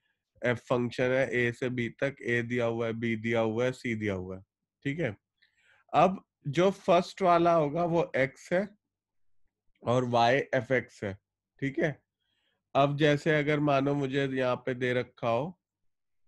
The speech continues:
अ, एफ में वन के लिए हम वैल्यू देखते हैं, तो देखो कभी-कभी ये वाले क्वेश्चन आते हैं, वन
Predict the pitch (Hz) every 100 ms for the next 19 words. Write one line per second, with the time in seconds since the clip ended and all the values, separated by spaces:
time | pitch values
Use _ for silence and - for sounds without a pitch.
0 | _ - 113 113 113 117 107 - 113 123
1 | - - 127 127 156 - _ _ _ _
2 | _ _ _ _ _ _ _ _ _ _
3 | - 117 110 127 131 143 143 143 143 131
4 | 123 131 139 147 139 135 147 131 117 117
5 | 123 127 120 113 _ - 117 113 113 113
6 | 165 220 _ _ _ _ _ _ _ _
7 | _ _ _ _ _ - _ 156 147 139
8 | 147 143 151 147 165 175 175 170 156 151
9 | 156 151 - 160 139 - 160 156 156